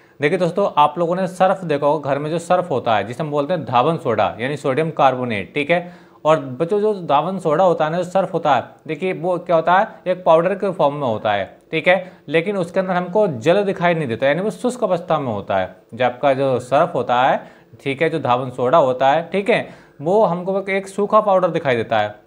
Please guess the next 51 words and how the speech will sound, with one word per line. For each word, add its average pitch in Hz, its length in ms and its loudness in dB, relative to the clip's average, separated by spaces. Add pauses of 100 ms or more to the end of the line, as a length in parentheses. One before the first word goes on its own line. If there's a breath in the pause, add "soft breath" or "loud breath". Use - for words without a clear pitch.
but 180 200 2
वो 214 100 -4
सूखा 180 280 -2
पाउडर 175 300 2
तो 180 120 0
होता 170 180 2
है, 185 60 6
लेकिन 170 300 -2
उसके 185 200 -4
अंदर 175 160 -2
बच्चों 170 300 -2
जल 156 220 0
के 202 160 -2
दस 180 240 2
अणु 156 140 0
होते 113 300 -4
हैं, 104 180 -6 (260 loud breath)
लेकिन 165 240 0
वो 220 120 0
दस 170 340 0
अणु 175 200 -2
बच्चों 170 260 0
हम 165 80 -2
लोग 165 140 0
को 196 100 0
दिखाई 180 340 0
नहीं 139 160 -2
देते 104 240 -4
हैं। 104 140 -8 (180)
देखिए 170 180 2
एग्जांपल 180 360 0
देके 180 160 2
मैं 185 120 0
आपको 170 160 -2
समझा 143 300 0
रहा 104 100 0
हूँ। 101 100 -6 (300 loud breath)
देखिए 151 200 -4
मैं 175 100 -2
वही 165 160 4
धावन 165 260 4
सोडा 160 220 0
की 160 80 -4
बात 147 220 2
कर 139 140 2
रहा 139 120 4
हूँ - 440 -4
जो 139 140 0
आपके 175 240 2
घरों 135 220 2
में 165 240 -2